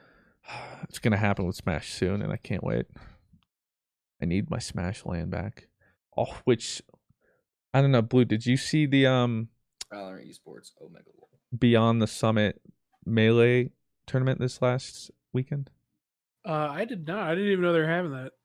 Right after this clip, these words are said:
Speaker 1: Oh, brother, I'm not gonna ruin it for you. You need to go, um,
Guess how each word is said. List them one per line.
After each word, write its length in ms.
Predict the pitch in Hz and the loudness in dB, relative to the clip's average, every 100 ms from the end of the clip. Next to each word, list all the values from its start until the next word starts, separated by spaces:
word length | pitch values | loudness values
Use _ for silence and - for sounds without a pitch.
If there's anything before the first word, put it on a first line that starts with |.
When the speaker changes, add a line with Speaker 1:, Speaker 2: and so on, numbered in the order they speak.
| _ _ - | _ _ -16
Speaker 1:
Oh, 540 | - - - - - - _ _ _ _ | -12 -12 -12 -14 -18 -20 _ _ _ _
brother, 260 | 104 98 92 | -4 -2 -2
I'm 100 | 95 | -4
not 160 | 95 | -6
gonna 180 | - 90 | -6 -8
ruin 260 | 98 - - | -8 -6 -8
it 80 | - | -10
for 160 | - | -12
you. 60 | - _ _ _ _ _ _ | -12 _ _ _ _ _ _
You 100 | 110 | 0
need 160 | 107 104 | 0 2
to 60 | |
go, 200 | 104 95 | 4 6
um, 340 | 90 82 76 | 6 2 -2